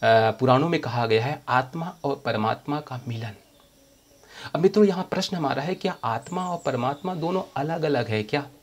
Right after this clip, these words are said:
दोनों में भिन्नता है क्या? ईश्वर अंश जीव अविनाशी है, ऐसे तुलसीदास जी ने कहा है।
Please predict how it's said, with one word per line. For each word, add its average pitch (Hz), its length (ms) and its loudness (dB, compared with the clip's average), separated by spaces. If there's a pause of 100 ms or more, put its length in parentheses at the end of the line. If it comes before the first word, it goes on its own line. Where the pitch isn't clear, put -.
(800)
दोनों 170 320 4
में 196 200 2
भिन्नता 131 440 2
है 143 200 -2
क्या? 156 280 -10 (2250)
ईश्वर 185 480 2
अंश 196 680 0
जीव 165 560 0 (240)
अविनाशी 113 540 0
है, 101 240 -12
ऐसे 127 200 0
तुलसीदास 117 460 -2
जी 120 120 -8
ने 123 80 -4 (220)
कहा 110 160 -2
है। 92 200 -10